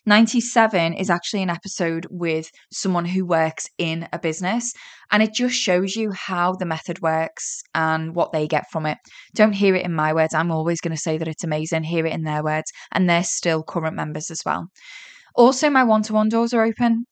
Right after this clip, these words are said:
I'm having lots of Get Unstuck calls lately, and I've gotta be honest,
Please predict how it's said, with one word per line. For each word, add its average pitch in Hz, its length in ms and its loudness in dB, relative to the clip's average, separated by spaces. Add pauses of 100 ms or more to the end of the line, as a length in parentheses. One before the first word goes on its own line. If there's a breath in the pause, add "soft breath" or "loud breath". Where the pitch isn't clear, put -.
I'm 190 120 4
having 185 460 2
lots 190 320 2
of 226 100 0
Get 202 160 4
Unstuck 185 380 0
calls 160 320 -2
lately, 165 480 -2
and 175 340 2 (260)
I've 170 120 2
gotta 185 140 4
be 185 100 2
honest, 160 440 -2